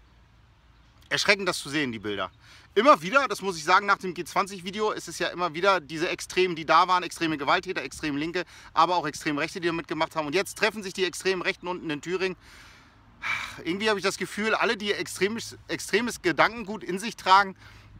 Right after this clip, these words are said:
die müssen auch dementsprechend sich optisch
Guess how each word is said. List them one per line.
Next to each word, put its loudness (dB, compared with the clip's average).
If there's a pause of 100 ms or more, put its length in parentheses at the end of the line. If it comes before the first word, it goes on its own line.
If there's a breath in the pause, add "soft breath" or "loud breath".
die -6
müssen -2
auch 0
dementsprechend -4 (1500 soft breath)
sich -4
optisch 0